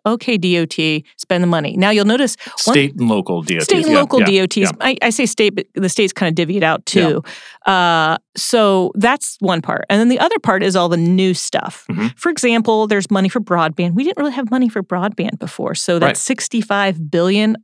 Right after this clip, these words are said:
Speaker 1: Make sure I don't say million, because it's just such, these are such big numbers that it kind of
Speaker 2: B B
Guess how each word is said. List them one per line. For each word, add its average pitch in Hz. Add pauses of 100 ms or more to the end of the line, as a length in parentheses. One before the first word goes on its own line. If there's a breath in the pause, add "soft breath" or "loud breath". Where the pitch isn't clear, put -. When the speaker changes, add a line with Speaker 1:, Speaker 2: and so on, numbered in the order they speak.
Speaker 1:
Make 202
sure 233
I 196
don't 180
say 180
million, 170
because -
it's -
just -
such, 190 (160)
these 190
are 170 (160)
such -
big 180
numbers 180
that 160
it 117
kind 226
of 107
Speaker 2:
B 107
B 98